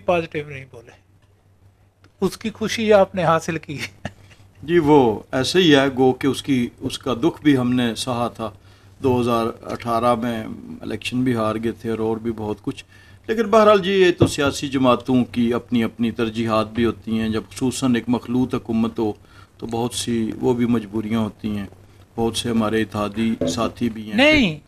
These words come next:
Speaker 1: तो इनमें कितनी हकीकत है आज की तकरीरों में? शहबाज शरीफ साहब ने बड़ी अच्छी बातें की।
Speaker 2: देखिए, on the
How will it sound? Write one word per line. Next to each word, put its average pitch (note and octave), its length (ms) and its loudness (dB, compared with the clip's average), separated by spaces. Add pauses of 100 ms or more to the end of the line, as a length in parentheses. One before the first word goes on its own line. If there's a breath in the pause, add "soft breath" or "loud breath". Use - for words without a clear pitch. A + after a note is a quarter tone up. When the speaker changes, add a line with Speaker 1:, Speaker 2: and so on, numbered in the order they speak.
Speaker 1:
तो A3 60 -4 (120)
इनमें C4+ 360 2
कितनी B3 320 -2
हकीकत G3 500 2
है E3+ 100 2
आज E3 240 0
की E3+ 120 -12
तकरीरों D3+ 500 -6
में? C#3+ 120 -18 (680 soft breath)
शहबाज D#3 360 2
शरीफ D#3+ 280 -6
साहब D#3+ 240 -4
ने D#3+ 100 -8
बड़ी D#3 240 -4
अच्छी D#3 240 -6
बातें D#3 340 -6
की। C#3 220 -20 (680 soft breath)
Speaker 2:
देखिए, E3 240 -4
on D3+ 200 -2
the D3+ 60 4